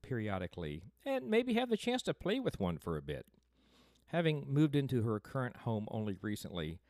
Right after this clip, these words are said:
Summers didn't know many of her neighbors, but when she spotted a woman walking along with a Shih Tzu,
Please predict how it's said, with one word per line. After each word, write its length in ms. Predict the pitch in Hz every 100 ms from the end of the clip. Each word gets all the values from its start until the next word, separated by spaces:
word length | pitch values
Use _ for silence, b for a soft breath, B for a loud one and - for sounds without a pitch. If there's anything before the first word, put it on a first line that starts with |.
| b b b b
Summers 420 | - - 269 247 -
didn't 340 | 220 254 208
know 200 | 214 226
many 280 | 180 180 208
of 80 | 185
her 120 | 214
neighbors, 640 | 185 180 214 85 67 - - _ _ _ -
but 140 | -
when 100 | 180
she 160 | 175 214
spotted 480 | - - 147 175 170
a 60 |
woman 340 | 160 165 165 156
walking 300 | 147 156 156
along 340 | 147 151 151
with 100 | 151
a 80 | 160
Shih 200 | - 127
Tzu, 400 | 90 92 85